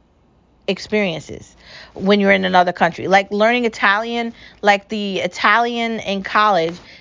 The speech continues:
is not the same as the Italian in Italy or, like, Rome or, like, Sicily. Like, it, it's not. It's, it's a different kind of dialect. Like, like, if you're going to the store, you just be like, "Ciao,"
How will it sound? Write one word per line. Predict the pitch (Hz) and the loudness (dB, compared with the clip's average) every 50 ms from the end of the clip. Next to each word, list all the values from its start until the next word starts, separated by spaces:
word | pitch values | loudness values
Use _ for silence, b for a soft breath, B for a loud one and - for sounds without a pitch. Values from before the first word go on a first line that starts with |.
| B B - | B B -6
is | 190 185 175 | -6 -6 -4
not | 190 202 190 185 202 | -2 0 0 0 -2
the | - 208 | -4 -6
same | - - 208 202 190 | -6 -4 -2 -2 0
as | 185 180 180 | -2 -2 -2
the | 185 175 | -4 -4
Italian | 165 - - 170 160 180 180 175 165 160 156 | -4 -2 0 2 2 2 0 -2 -4 -6 -8
in | 147 - - | -10 -10 -6
Italy | - 156 190 196 165 147 151 151 151 | -4 -2 -2 0 -2 -2 -4 -4 -6
or, | - - 160 156 156 | -4 -2 -2 0 0
like, | 156 156 156 160 | 0 -2 -4 -6
Rome | 151 156 160 175 185 185 180 165 151 151 135 - | -8 -4 -2 0 0 0 0 -2 -4 -8 -10 -8
or, | 165 151 151 147 151 | -6 -4 -4 -2 -2
like, | 151 151 151 - _ B B B B B B B | -2 -4 -4 -6 _ B B B B B B B
Sicily. | B - - - 208 202 - 180 151 143 - 92 - - - | B -6 -2 -2 -2 -2 -2 -4 -4 -4 -6 -10 -14 -10 -2
Like, | - 175 170 170 - | 2 2 2 2 0
it, | 180 170 - _ - | -4 -6 -4 _ -4
it's | 175 175 - - - | -4 -4 -4 -4 -2
not. | 196 196 190 165 123 - - _ _ _ b b b b b b b _ _ _ _ _ _ _ - | 0 0 0 0 -2 -6 -10 _ _ _ b b b b b b b _ _ _ _ _ _ _ -2
It's, | 180 175 - - 165 156 - - - | -2 -2 -2 -6 -14 -14 -16 -12 -8
it's | - 185 180 - - - - B B B B B B B | -6 -6 -6 -8 -12 -20 -20 B B B B B B B
a | - | 0
different | 185 175 208 233 226 233 220 190 | 2 2 2 2 2 2 -2 0
kind | - - 208 196 180 160 | 0 0 0 0 0 -4
of | 160 - | -2 2
dialect. | - 185 196 196 170 165 160 156 147 135 113 - | 2 4 4 2 0 -2 -4 -6 -8 -8 -6 0
Like, | 170 180 180 170 170 - B B B B B B B B _ _ _ _ | 2 2 2 2 0 -8 B B B B B B B B _ _ _ _
like, | - 208 208 202 202 | 0 2 2 2 0
if | 226 214 | -2 -4
you're | 226 220 | -2 0
going | 240 254 240 233 | 2 2 2 2
to | 269 | 0
the | 220 - | -2 0
store, | - 247 233 214 | 2 2 2 2
you | 208 208 | 2 0
just | 196 214 202 | -2 -4 -2
be | 208 214 | 0 2
like, | 208 196 196 - - | 2 2 2 0 0
"Ciao," | 320 311 302 294 254 233 202 180 170 156 160 - | 2 2 4 2 2 0 -2 -4 -4 -8 -12 -16